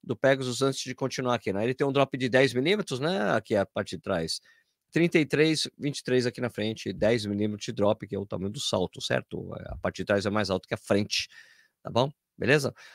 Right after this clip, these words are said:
A forma dele é ok. Eu não tive que mexer na, na amarração ou coisa parecida, né? Por causa das minhas joanetes. Eu acho que é muito por causa do cabedal, né? Um cabedal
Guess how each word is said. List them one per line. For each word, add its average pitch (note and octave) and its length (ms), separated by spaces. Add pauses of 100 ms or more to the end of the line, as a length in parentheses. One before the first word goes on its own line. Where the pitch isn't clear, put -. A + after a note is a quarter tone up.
(140)
A - 80
forma F#3+ 240
dele E3 180
é E3+ 60
ok. G3 360 (800)
Eu B2 80
não C3 100
tive C3+ 180
que C#3+ 120
mexer B2+ 540
na, E2+ 540 (640)
na F#2+ 120
amarração G2+ 560
ou F#2+ 100
coisa F#2+ 200
parecida, F#2 540
né? A2 180
Por C3 60
causa G#2+ 240
das F2+ 100
minhas F#2+ 180
joanetes. A2+ 680 (480)
Eu A#2+ 120
acho B2 140
que - 60
é - 20
muito B2+ 200
por - 60
causa A#2+ 160
do A#2+ 80
cabedal, C3+ 420
né? A#2+ 100
Um C3+ 60
cabedal F#2+ 340